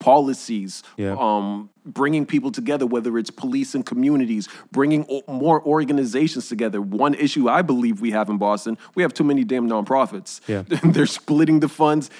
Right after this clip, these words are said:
Speaker 1: They're all working separately. That, that's just more of a personal note. I'll get into that
Speaker 2: Sure,
Speaker 1: another
Speaker 2: sure.
Speaker 1: day in time. But I, I do like what you're saying is that you do, s-, it, it's disheartening to see that
Speaker 2: It's very
Speaker 1: going on in our
Speaker 2: disheartening.
Speaker 1: community. And, um,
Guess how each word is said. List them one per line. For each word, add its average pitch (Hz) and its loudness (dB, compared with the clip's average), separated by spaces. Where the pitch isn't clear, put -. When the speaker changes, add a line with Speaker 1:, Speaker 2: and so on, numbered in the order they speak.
Speaker 1:
They're 135 4
all 143 6
working 143 2
separately. 147 0
That, 120 -2
that's 120 0
just 127 -4
more 120 -2
of 104 -6
a 113 -6
personal 131 0
note. 131 0
I'll 113 0
get 117 -6
into 131 -2
that 110 -2
Speaker 2:
Sure, 110 2
Speaker 1:
another 113 -2
Speaker 2:
sure. 107 2
Speaker 1:
day 110 -2
in 101 -6
time. 165 0
But 143 2
I, 123 4
I 131 2
do 131 0
like 143 0
what 135 0
you're 127 0
saying 127 0
is 113 -2
that 113 0
you 123 -2
do, 131 0
s-, - -6
it, 131 -14
it's 131 -6
disheartening 131 0
to 117 -10
see 131 0
that 113 0
Speaker 2:
It's 107 -10
very 117 6
Speaker 1:
going 117 0
on 117 2
in 117 2
our 110 0
Speaker 2:
disheartening. - -10
Speaker 1:
community. 113 0
And, 117 0
um, 101 0